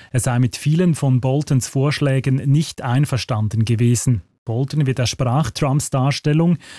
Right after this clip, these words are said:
er habe am Montagabend angeboten, zurückzutreten, schrieb er auf Twitter. Trump habe daraufhin gesagt, er wolle heute mit ihm darüber sprechen. Bolton war seit Frühjahr zweitausendachtzehn nationaler Sicherheitsberater im Weißen Haus.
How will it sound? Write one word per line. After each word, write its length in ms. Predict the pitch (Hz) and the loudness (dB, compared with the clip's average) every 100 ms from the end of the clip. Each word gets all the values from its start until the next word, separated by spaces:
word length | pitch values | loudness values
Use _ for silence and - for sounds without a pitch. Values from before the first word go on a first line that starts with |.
| - | -8
er 140 | 131 117 | 0 0
habe 320 | 131 143 160 | 2 0 0
am 160 | 127 | 2
Montagabend 720 | 131 156 143 123 117 127 139 127 | 2 2 0 -2 -2 0 0 0
angeboten, 800 | 131 147 151 135 135 143 151 127 | 0 2 0 0 -2 0 -2 0
zurückzutreten, 1040 | 135 143 - - 143 - 127 139 - 160 | 0 0 -2 -4 -4 0 0 0 0 0
schrieb 300 | - 131 135 | 0 0 0
er 120 | 135 | -2
auf 160 | 120 - | -2 -2
Twitter. 460 | 131 135 - 151 135 - - _ | 0 0 0 -2 -4 -14 -20 _
Trump 340 | - 123 139 135 | -4 0 0 0
habe 220 | 135 131 | -2 0
daraufhin 480 | 131 123 123 147 156 | 0 0 0 0 2
gesagt, 540 | 139 123 117 160 - | 0 0 0 0 -2
er 120 | 131 | -2
wolle 300 | 117 135 139 | 2 2 2
heute 340 | 117 123 139 139 | 2 2 0 0
mit 220 | 127 - | 0 2
ihm 220 | 147 147 | 2 2
darüber 360 | 127 123 135 123 | 2 -2 0 -2
sprechen. 680 | - 120 117 - - 104 - _ - - - - | -2 0 0 0 -2 -2 -6 _ -20 -20 -20 -12
Bolton 460 | - 117 135 180 185 | -2 0 0 2 2
war 160 | 160 151 | 2 0
seit 300 | 151 143 - | 0 -2 -2
Frühjahr 420 | 135 165 147 123 | 0 2 2 0
zweitausendachtzehn 1160 | - 131 131 131 113 131 123 127 - - 120 | 0 0 0 0 0 -2 -2 -2 -2 0 2
nationaler 640 | 120 120 - 139 120 127 120 | 2 0 0 0 2 0 -2
Sicherheitsberater 1120 | - 139 - 113 127 - - 123 120 135 160 | -2 -2 0 0 0 -2 -2 0 0 0 0
im 180 | 143 113 | 2 2
Weißen 480 | 113 120 - 123 101 | 2 -2 0 0 0
Haus. 340 | 120 147 - | 0 -2 -4